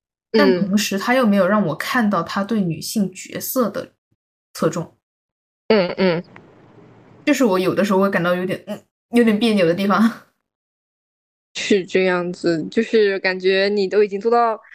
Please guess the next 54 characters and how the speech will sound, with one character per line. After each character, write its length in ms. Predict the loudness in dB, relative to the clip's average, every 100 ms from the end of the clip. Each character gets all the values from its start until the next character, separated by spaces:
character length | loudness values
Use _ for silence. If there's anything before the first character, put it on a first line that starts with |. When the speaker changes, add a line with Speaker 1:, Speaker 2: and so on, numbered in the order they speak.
| -20 _
Speaker 1:
你 100 | -2
都 120 | -2
已 60 | -2
经 120 | -2
要 120 | -2
尝 340 | -2 -8 -10 -10
试 140 | -12 -8
迈 140 | -8
出 120 | -8
这 220 | -8 -8 -10
一 140 | -12 -10
步 200 | -4 -2
了， 60 |
为 140 | -2 -4
什 100 | -8
么 100 | -8
不 280 | -6 -6 -8
尝 300 | -14 -14 -14
试 260 | -6 -4 -2
迈 160 | -2
得 100 | -4
更 160 | -4 -4
远 140 | -6 -8
一 60 | -16
些？ 180 | -16 _ _ -20 _ _ _
Speaker 2:
是， 380 | -10 -6 -6 -8 _ _ _ -6
所 140 | -2 0
以 260 | 0 -4 _
有 160 | -2 0
的 100 | 0
时 100 | 0
候 100 | 0
我 80 | 0
还 180 | 0
是 80 | -2
觉 140 | -2 -4
得 240 | -4 -8 -18 -20 _
这 160 | -2 0
真 160 | 2
的 80 | 0
就 180 | 0 -4
是 160 | -4 -4
我 140 | -4
们 320 | -4 -8 -12 -18 _ -6
目 160 | -4
前 340 | -4 -4 -4 -2
为 220 | -2 -6
止 340 | -8 -14 -14 _ _ _ _
在 800 | -2 0 -2 -4 -8 -14 -18 -20 _ -4
父 140 | -2
权 220 | -2 -4
的 120 | -4
这 160 | -4 -8
个 500 | -4 -2 -2 -4